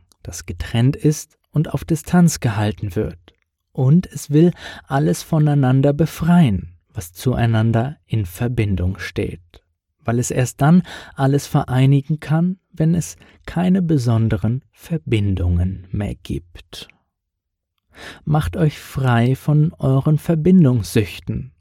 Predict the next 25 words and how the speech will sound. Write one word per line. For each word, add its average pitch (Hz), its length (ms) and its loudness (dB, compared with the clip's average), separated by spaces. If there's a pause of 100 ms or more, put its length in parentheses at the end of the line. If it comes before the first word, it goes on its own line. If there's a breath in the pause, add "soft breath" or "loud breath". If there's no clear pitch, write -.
und - 220 -6
eurem 127 320 2 (380 soft breath)
Unabhängigkeitsstreben 107 1700 -4 (280)
und 135 180 -4
verwandelt 147 720 2
euch 180 300 0 (380 loud breath)
aus 170 200 -4
der 170 180 -4
stillen 175 680 0
Mitte 156 460 2
eures 98 420 -4
Wesens 110 760 -2 (100)
in 104 140 -4
die 90 140 -8
Freiheit, 98 960 -6 (480)
die 101 340 -4
ihr 120 340 -4
seid. - 500 -10 (2000 loud breath)
Nichts - 580 -2
konnte 113 400 -2
euer 98 320 -4
wahres 113 500 -2
Wesen 131 420 0
jemals 156 540 -2
binden, 139 580 2